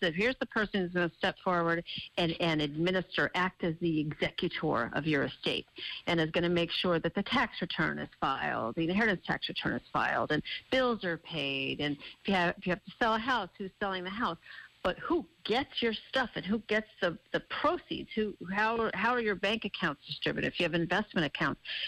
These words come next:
if you don't have, um, if you don't have beneficiaries named on things, it passes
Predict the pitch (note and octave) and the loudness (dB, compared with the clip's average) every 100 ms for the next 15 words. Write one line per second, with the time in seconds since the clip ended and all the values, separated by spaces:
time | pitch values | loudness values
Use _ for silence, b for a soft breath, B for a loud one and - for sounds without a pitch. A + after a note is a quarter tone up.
0 | B - - G#3+ C4 A#3+ F3+ G#3+ G#3+ G#3 | B -4 0 2 4 2 0 2 2 2
1 | F#3+ - - F3 E3 D3+ D3+ D#3+ - _ | 0 -4 -2 0 0 0 -4 -6 -10 _
2 | - - - A3+ - F#3+ A3 F3+ G#3 F#3+ | -10 -6 -2 0 0 2 2 2 0 0
3 | - B3 C4 C4 C4+ B3+ C4 B3 G3 F3+ | 0 -2 0 0 2 2 2 2 2 2
4 | G#3 A#3+ B3+ B3 B3+ - C4+ B3+ E3+ G#3 | 2 2 4 4 2 2 2 2 0 2
5 | F#3+ F#3 E3+ | 2 2 -2